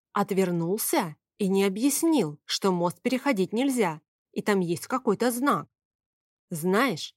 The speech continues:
друзья так не поступают. И вот что, никуда я с тобой не пойду». «Алёна!» Парнишка испуганно уставился на меня. «Началось!»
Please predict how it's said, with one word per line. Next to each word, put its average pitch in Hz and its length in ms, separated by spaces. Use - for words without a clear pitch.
друзья 180 400
так 175 160
не 185 100
поступают. 160 640
И 247 80
вот 185 220
что, 147 260
никуда 233 340
я 196 60
с 175 60
тобой 175 220
не 170 120
пойду». 160 360
«Алёна!» 269 640
Парнишка 180 420
испуганно 247 480
уставился 233 580
на 165 100
меня. 160 340
«Началось!» 190 1400